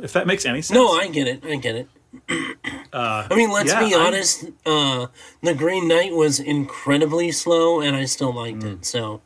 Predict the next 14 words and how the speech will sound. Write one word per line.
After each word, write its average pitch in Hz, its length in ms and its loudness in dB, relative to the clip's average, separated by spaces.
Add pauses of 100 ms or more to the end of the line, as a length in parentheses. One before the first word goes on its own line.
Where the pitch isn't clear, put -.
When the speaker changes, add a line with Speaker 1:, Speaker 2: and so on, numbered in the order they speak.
(180)
Speaker 1:
Right, 127 280 2
right, 127 160 2
right, 120 100 2
right. 123 180 -2 (680)
I 143 80 0
think 269 180 0
The 233 100 4
Awakening 196 500 4
maybe 143 240 2
should 147 260 -2
be 139 360 -6 (760)
looked 131 280 0
at 101 180 -4
again. 90 260 -10